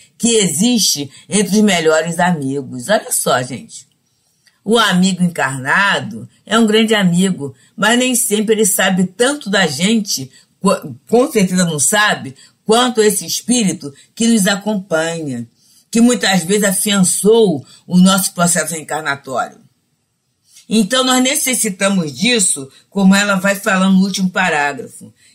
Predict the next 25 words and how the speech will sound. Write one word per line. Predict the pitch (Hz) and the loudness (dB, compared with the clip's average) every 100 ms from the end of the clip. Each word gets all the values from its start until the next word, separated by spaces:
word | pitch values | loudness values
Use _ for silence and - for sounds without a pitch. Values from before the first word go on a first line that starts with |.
| _ | _
"Espero | 202 185 - - 208 240 240 | -2 -2 -2 -2 -2 0 -2
que | 233 | -2
esta | 214 208 | -2 -4
comunicação | 196 202 190 185 180 156 156 - 190 | 0 2 4 4 2 -4 -4 -2 -2
produza | 196 190 180 190 214 | -2 -2 0 0 -2
frutos. | - 175 143 - 98 92 - - _ _ _ _ _ _ _ - | -2 -6 -10 -12 -16 -16 -16 -16 _ _ _ _ _ _ _ -12
E | 165 | -6
desejo | 170 151 143 214 196 135 117 113 110 _ _ _ | -2 -2 2 2 2 -2 -10 -14 -16 _ _ _
que | - 202 | -2 0
ela | 226 233 190 | 2 0 0
possa | - - 214 240 226 | -4 -2 0 2 0
ajudar | 202 185 170 202 | 0 0 2 2
os | 190 | 0
médiuns | 151 160 185 196 160 - 120 117 - _ _ | -2 -2 0 0 -2 -6 -10 -10 -16 _ _
a | - 185 | -4 -2
estarem | 190 - 208 196 185 | -2 -2 -2 2 2
vigilantes | 175 285 285 233 160 139 117 - - - - _ _ _ _ _ _ | 2 -2 -2 0 0 0 -4 -8 -18 -20 -20 _ _ _ _ _ _
contra | - 214 247 233 190 | 0 2 2 0 0
o | 202 | 0
obstáculo | 190 170 147 - - 175 208 226 226 214 196 | 0 -2 -4 -6 -2 0 2 0 -4 -6 -6
em | - 190 | -2 0
que | 185 | 0
viriam | 175 175 156 165 165 | 0 -2 -6 -4 -4
a | 156 | 0
naufragar. | 147 151 160 135 117 95 - | -2 -2 -2 -2 -4 -12 -18